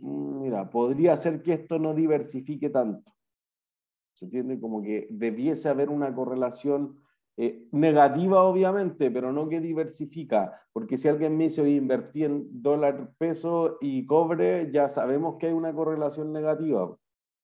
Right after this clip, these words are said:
Entonces, pero, pero no es algo que esté como, como fuera para que se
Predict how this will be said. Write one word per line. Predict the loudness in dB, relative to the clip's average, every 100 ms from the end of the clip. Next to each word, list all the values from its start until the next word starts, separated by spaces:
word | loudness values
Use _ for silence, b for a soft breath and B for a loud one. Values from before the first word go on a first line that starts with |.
| _
Entonces, | -10 -2 -2 0 0 0 B B _
pero, | 0 0 4
pero | 4 6
no | 6
es | 6
algo | 4 2 -2
que | -4
esté | -6 -4 -2
como, | -2 -2 0 0 0 -4 -6
como | -4 -2 -4
fuera | -2 2 4 4
para | 4 2 0
que | -4
se | -2 -2